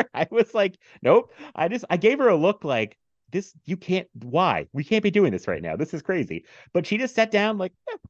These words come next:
this is where I belong." And then I just was like, "Do I move? That's so awkward if I just, like, run away from this person immediately." But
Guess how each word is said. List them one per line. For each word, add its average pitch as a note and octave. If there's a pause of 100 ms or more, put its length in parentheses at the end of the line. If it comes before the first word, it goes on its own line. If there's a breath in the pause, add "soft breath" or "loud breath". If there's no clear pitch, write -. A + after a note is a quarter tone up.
this C#3+
is F#3+
where F#3
I -
belong." G3
And D3
then D#3+ (640)
I F#3+
just A3 (100)
was F3+
like, D3+
"Do B2+
I G2+
move? A3+
That's D3+
so D#3
awkward D#3
if C#3+
I A#2+
just, A#2
like, A2
run C3
away A2
from E3+
this E3+
person E3
immediately." E3
But D3